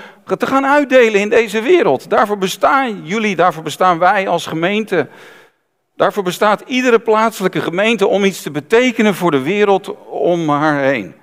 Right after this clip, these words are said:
En daarom wijd je je toe aan de gemeente. Je gaat mee verantwoordelijkheid dragen. Je bent erbij. Je bezoekt de samenkomsten. Je, je geeft je geld en je gaat bidden en je bent betrokken. Waarom? Omdat je hart is geraakt.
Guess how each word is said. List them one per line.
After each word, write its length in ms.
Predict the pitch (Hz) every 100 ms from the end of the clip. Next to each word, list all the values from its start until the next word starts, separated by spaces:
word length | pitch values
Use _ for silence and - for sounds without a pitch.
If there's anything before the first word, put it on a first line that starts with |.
| _ _ _ _ _ _ _ _ _
En 200 | 143 120
daarom 500 | 202 262 247 196 135
wijd 300 | 202 240 208
je 100 | 202
je 140 | 160
toe 200 | 220 233
aan 120 | 180
de 60 | 147
gemeente. 380 | 147 175 233 202
Je 100 | 170
gaat 240 | 170 165
mee 340 | 143 180 247 202
verantwoordelijkheid 720 | 190 143 165 214 220 202 165
dragen. 420 | 165 196 202 185
Je 100 | 160
bent 300 | 123 196 196
erbij. 480 | 139 104 160 208 226
Je 120 | 196
bezoekt 380 | 135 127 208 -
de 100 | 131
samenkomsten. 840 | - 208 226 220 - 220 208 -
Je, 160 | 156 120 - - -
je 120 | 135
geeft 400 | 143 214 226 214
je 100 | 156
geld 480 | - - 202 233 226
en 120 | 151
je 120 | 147 -
gaat 320 | 151 123 120
bidden 280 | 214 214 214
en 140 | 180
je 100 | 160
bent 220 | 165 151
betrokken. 720 | 127 - 220 220 226 208 208 - - -
Waarom? 640 | - 180 269 285 226 220 - - - _ _ -
Omdat 380 | 240 233 247
je 60 | 226
hart 280 | 214 254 247
is 160 | 220
geraakt. 720 | - 196 196 165 123 - -